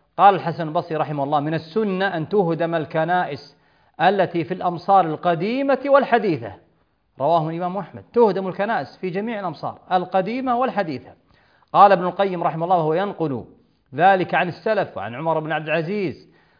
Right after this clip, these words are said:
قال ابن القيم: "وما زال من يوفقه الله من ولاة أمور المسلمين ينفذ ذلك"، أي بهدم الكنائس التي في بلاد المسلمين. قال: "ويعمل به مثل عمر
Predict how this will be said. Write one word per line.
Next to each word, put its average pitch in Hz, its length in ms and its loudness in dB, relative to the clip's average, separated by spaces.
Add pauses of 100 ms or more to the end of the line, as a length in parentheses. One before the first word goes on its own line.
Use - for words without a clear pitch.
(140)
قال 175 220 6
ابن 160 120 0
القيم: 165 400 -2
"وما 170 280 2
زال 160 540 2
من 170 120 -4
يوفقه 165 540 -4
الله 135 340 -2
من 143 80 -8
ولاة 160 380 -2
أمور 170 200 -4
المسلمين 160 560 -6
ينفذ 180 800 -4
ذلك"، 135 460 -2 (100)
أي 143 140 -4
بهدم 151 300 -4
الكنائس 151 600 -6 (680)
التي 135 120 -6
في 147 180 -4
بلاد 160 160 0
المسلمين. 156 380 -6
قال: 170 220 2
"ويعمل 185 540 4
به 165 320 -4 (460)
مثل 185 360 -2
عمر 208 540 0